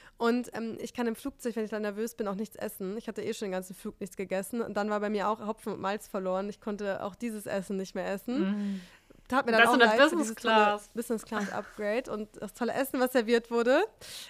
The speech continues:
Speaker 1: Ich konnte nichts essen. Das ging einfach nicht, weil, ja, Flugangst geht bei mir richtig auf den Magen.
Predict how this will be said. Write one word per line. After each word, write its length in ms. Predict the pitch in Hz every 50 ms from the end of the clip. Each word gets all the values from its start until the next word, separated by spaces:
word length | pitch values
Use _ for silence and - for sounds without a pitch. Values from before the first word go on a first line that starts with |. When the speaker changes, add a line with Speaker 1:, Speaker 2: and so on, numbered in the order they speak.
| - _ -
Speaker 1:
Ich 220 | - 311 320 -
konnte 680 | - 247 247 254 302 - 320 285 277 285 277 - - - _ _ _ -
nichts 320 | 226 240 277 269 - -
essen. 280 | - 214 208 - 226 196
Das 200 | 202 - - -
ging 240 | 240 233 240 247
einfach 360 | - - 202 208 - 233 202 208
nicht, 300 | 208 196 214 208 - 196
weil, 400 | 180 180 185 185 190 190 190 - _ -
ja, 260 | 180 160 - 98 - - _ _ _ _ _ _ -
Flugangst 600 | - - - 254 247 - - 220 226 240 - -
geht 160 | 226 208 196
bei 100 | - 196
mir 160 | 196 196 196 208
richtig 200 | 220 - 220 202
auf 60 | 180
den 100 | 208 196
Magen. 380 | 180 180 185 175 175 190 247